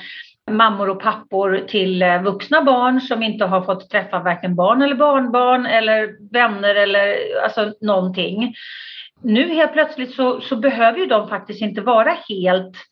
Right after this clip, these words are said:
avskärmade just på grund av att vi kan faktiskt, eh, ha möten och hänga. Folk, eh,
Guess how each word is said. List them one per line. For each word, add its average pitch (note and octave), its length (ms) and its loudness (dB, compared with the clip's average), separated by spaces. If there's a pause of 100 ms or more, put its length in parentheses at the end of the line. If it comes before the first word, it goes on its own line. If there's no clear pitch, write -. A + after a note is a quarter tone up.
(300)
avskärmade F3+ 1300 0
just A#3+ 400 -4
på B3 60 0
grund G3 280 0
av F#3 80 -2
att - 440 -4 (100)
vi G#3 280 -2
kan F3 400 -4 (480)
faktiskt, - 520 -2
eh, F#3 180 2 (280)
ha B3+ 200 2
möten G3 800 0 (220)
och A3+ 120 2
hänga. G3+ 600 0
Folk, G3+ 360 0
eh, G3 220 2